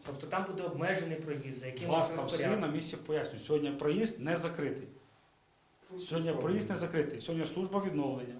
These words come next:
Speaker 2: поліція регулює процеси і по можливості надає проїзд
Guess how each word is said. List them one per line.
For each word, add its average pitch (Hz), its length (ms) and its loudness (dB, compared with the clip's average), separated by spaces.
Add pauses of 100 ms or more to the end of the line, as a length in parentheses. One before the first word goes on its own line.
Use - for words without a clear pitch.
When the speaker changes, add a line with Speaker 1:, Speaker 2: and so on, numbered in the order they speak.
Speaker 2:
поліція 135 500 0 (180)
регулює 147 400 6
процеси 180 580 0 (220)
і 139 80 -6
по 139 140 -2
можливості 151 540 0
надає 135 340 -2
проїзд 160 440 -2